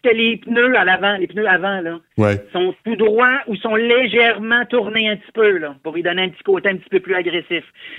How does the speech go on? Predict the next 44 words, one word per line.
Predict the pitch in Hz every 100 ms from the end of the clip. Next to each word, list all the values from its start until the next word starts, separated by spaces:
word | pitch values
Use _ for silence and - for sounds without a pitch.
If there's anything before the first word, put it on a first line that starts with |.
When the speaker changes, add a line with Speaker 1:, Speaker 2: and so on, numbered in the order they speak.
| -
Speaker 1:
Les | 190 196 214
routes | 190 294 302
dans | 160 165 170
les | 185
pubs | 180 233 220 175
de | 170
chars, | 196 190 190 165 131
des | 151 175
routes | 175 190
droites | 170 208 254 302 -
ou | 180
des | 180
routes | 175 208 - -
sinueuses ? | 269 226 220 208 180 - _ - -
Ou | 262
extraordinairement | 277 - - - 277 320 277 180 190 196 175 190 190 180
sinueuses ? | 170 160 156 147 143
Speaker 2:
Ouais. | 101 104
Speaker 1:
Des |
routes | 104 -
qui, | 381 269 _ _
en | 160
fait, |
des | 208
routes | 180 214
qui, | 185 143 156 - - -
la | 151 -
couleur | 285 247 254 254 240
de | 175
la | 165
voiture. | 165 156 185 175
Tu | -
sais, |
je | 196
te | 190
reviens | 185 226
avec | 214
la | 190
décapotable. | 170 170 170 165 170 170 - - - _ -
Remarque | 143 208 214 226
à | 196
partir | 175 - 190
de | 170
maintenant, | 165 156 160